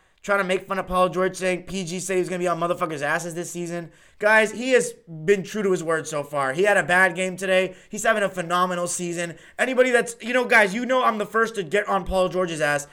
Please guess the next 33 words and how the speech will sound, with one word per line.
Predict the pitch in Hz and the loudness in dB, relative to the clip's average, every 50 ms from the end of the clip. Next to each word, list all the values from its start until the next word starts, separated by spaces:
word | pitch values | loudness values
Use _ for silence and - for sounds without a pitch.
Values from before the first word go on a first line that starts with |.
| - - - - - | -20 -20 -20 -12 -6
but | 170 165 165 160 - - - _ _ _ _ _ _ _ _ _ _ _ 180 | -2 -2 0 -2 -2 -6 -12 _ _ _ _ _ _ _ _ _ _ _ -8
you | 202 220 233 220 | -6 -6 -6 -6
can't | - - 262 285 285 285 277 | -6 -2 0 0 0 0 -2
fault | - - 240 262 262 262 247 | -4 0 4 4 4 4 2
him | 226 196 | -2 -6
this | 185 180 180 - | -4 -6 -6 -6
season. | 180 175 151 135 127 117 - - _ _ _ _ _ _ | -6 -6 -8 -8 -10 -12 -14 -18 _ _ _ _ _ _
He's | - 233 247 247 208 | -8 -6 -6 -6 -4
been | - 226 240 220 214 | -4 -6 -6 -6 -4
fantastic. | 226 220 220 208 190 214 208 208 208 202 202 - 151 123 - - - _ _ _ _ _ _ _ _ _ _ _ _ _ _ _ | -2 -2 -2 -2 -2 0 2 2 2 2 0 -4 -8 -8 -10 -12 -18 _ _ _ _ _ _ _ _ _ _ _ _ _ _ _
But | - 180 214 208 214 | -2 0 0 0 2
for | 226 240 | 4 6
us | 277 302 294 285 | 8 8 6 4
to | 254 240 | 0 0
not | 233 240 247 240 - | 2 2 2 2 -2
score | - - 226 233 233 | -4 -4 -2 -2 0
in | 220 | 0
the | 202 196 | 0 0
last | 202 208 208 196 - - | 2 2 0 0 -2 -4
four | 196 202 202 | -4 -4 -2
minutes | 202 202 202 190 196 | -2 -2 -2 -4 -4
of | 180 | -4
the | 170 | -4
game, | 156 156 170 175 180 185 185 180 180 - - - - - - - | -2 0 0 0 2 0 -2 -4 -8 -14 -18 -20 -20 -20 -14 -10
this | 233 254 | -8 -6
is | 277 247 | -2 0
a | 277 | 0
problem | 277 - 226 240 240 240 240 226 | 0 2 4 4 4 4 2 0
we | 220 226 | -2 -2
can | - 220 190 | -2 -2 0
no | 190 196 196 | 2 2 2
longer | 196 190 190 185 175 175 175 | 2 2 0 0 0 -2 -4
ignore. | 170 151 151 151 151 147 135 123 113 - | -4 -4 -6 -6 -4 -4 -4 -4 -6 -10